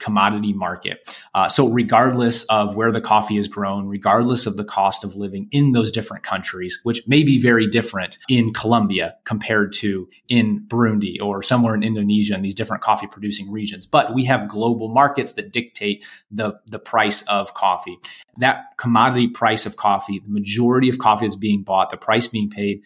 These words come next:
just simply does not provide for living wages for producers. Oftentimes, the price of coffee, uh, that actually, the amount of, of, of what's paid for coffee that actually makes it back to a farmer is lower than the production costs. So what we're finding in coffee is that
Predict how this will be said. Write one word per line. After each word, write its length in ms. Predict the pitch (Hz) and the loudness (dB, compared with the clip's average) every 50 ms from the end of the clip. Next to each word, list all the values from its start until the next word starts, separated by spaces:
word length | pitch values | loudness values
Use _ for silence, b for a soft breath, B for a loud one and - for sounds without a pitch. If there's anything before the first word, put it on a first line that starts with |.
| b b | b b
just 220 | - 120 117 - - | -4 0 0 2 2
simply 320 | 139 123 120 123 117 107 | 2 0 0 0 -2 -2
does 300 | 101 104 107 107 101 104 | -2 -2 -2 -2 0 0
not 220 | 113 110 - - | 0 -2 -2 -2
provide 420 | - 104 90 95 92 92 101 104 - | -6 -6 0 2 2 2 2 0 -4
for 120 | - 98 | -8 -12
living 300 | 95 104 101 98 95 95 | -10 -10 -10 -10 -10 -10
wages 300 | 95 92 92 92 92 - | -10 -12 -12 -8 -8 -8
for 200 | - - 95 90 | -8 -8 -10 -12
producers. 640 | - - 85 87 92 90 92 - - - - - B B B B - | -12 -14 -16 -14 -12 -8 -8 -8 -8 -8 -12 -16 B B B B 4
Oftentimes, 800 | 107 131 147 - 135 113 120 - 107 101 101 104 107 104 - B B B | 4 4 4 4 0 0 0 0 0 0 2 2 0 0 -2 B B B
the 100 | 104 110 | -14 -14
price 600 | - - - 113 117 127 143 143 - - - - | -10 -2 0 2 4 4 4 2 0 -4 -6 -8
of 220 | - 117 107 - - | -8 -10 -10 -6 -2
coffee, 540 | - 110 110 107 - - 110 104 104 104 B B B B B 101 | 2 2 2 2 0 -2 -2 -2 -2 -4 B B B B B -2
uh, 180 | 101 98 98 - - 110 | 0 0 0 0 -2 -4
that 120 | 113 104 - | -4 0 2
actually, 440 | 113 117 123 - - - 113 107 98 | 2 2 2 0 -2 -4 -4 -4 -2
the 80 | 104 | -2
amount 240 | 107 110 113 131 135 | 0 2 2 2 2
of, 180 | 120 104 - - - | 0 -4 -6 -8 -8
of, 400 | 104 104 - - 107 104 - - _ - | -8 -8 -6 -8 -10 -12 -12 -16 _ -10
of 160 | 110 101 - | -10 -8 -8
what's 140 | 107 104 - | -8 -8 -4
paid 220 | - 131 135 139 | 0 0 0 0
for 100 | - 117 | 0 -2
coffee 240 | 117 - 107 104 107 | 0 0 0 0 2
that 160 | 101 - - | 0 0 0
actually 300 | 110 127 - - 117 104 | 0 0 0 -2 -4 -2
makes 260 | 101 104 107 107 - 104 | 0 0 0 0 -2 -4
it 80 | - | -4
back 220 | - 104 104 104 - | -2 -2 -2 -2 -4
to 80 | 104 | -6
a 60 | 101 | -6
farmer 520 | - - - 95 98 104 113 123 135 135 B B B | -6 -4 -2 0 0 0 0 -2 -4 -4 B B B
is 180 | 135 135 117 110 | 0 0 2 2
lower 340 | 104 113 120 135 131 123 117 | 2 2 4 4 4 4 2
than 240 | 110 120 113 113 | 2 2 2 0
the 80 | 107 104 | 0 -4
production 540 | - - 101 92 104 107 - - 95 90 90 | -6 -8 -4 -2 -2 -2 -2 -6 -10 -10 -10
costs. 580 | - 90 90 - - - - - - - - - - _ | -10 -10 -10 -8 -8 -8 -10 -10 -10 -14 -20 -20 -12 _
So 360 | - - 139 131 131 131 - - | 0 2 2 2 2 0 -6 -4
what 200 | - 131 135 - | 2 2 2 2
we're 120 | 123 120 120 | 2 -2 -2
finding 460 | - 123 123 127 123 123 123 120 120 | 2 2 4 4 4 2 4 4 4
in 120 | 117 113 | 2 2
coffee 420 | 113 107 104 113 117 - 156 139 123 | 2 4 4 4 4 4 2 2 2
is 180 | 117 107 - | 2 0 0
that 280 | 117 117 127 131 B | 0 0 -2 -2 B